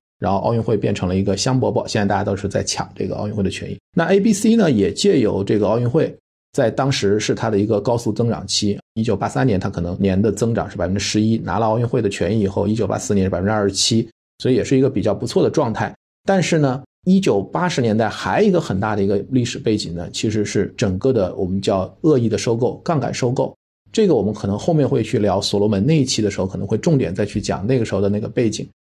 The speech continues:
大家知道，在美国从七十年代，我们当时讲滞胀、两次石油危机，换了新的美联储主席沃尔克时刻，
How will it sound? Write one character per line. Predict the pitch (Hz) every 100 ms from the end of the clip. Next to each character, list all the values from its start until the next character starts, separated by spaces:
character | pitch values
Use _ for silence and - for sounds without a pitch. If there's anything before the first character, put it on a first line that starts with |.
| _
大 | 135
家 | 131
知 | 139
道， | 120
在 | 123
美 | 110 90
国 | 92 101 104 107
从 | - 107 104 104 120 - _
七 | - 151
十 | 143
年 | 117 107
代， | 117 110 95
我 | 98
们 | 101
当 | 98 113
时 | 107
讲 | 101 87
滞 | - 127
胀、 | 123 131 95 143 -
两 | 101
次 | 95 113
石 | - 107
油 | 110
危 | 117 120
机， | 123 120 127 - _ _ _
换 | - 131
了 | 101
新 | - 131
的 | 120
美 | 98
联 | 101 120
储 | 117
主 | 110 101
席 | - 104
沃 | 110 123
尔 | 101
克 | - 117
时 | - 110
刻， | - 151 92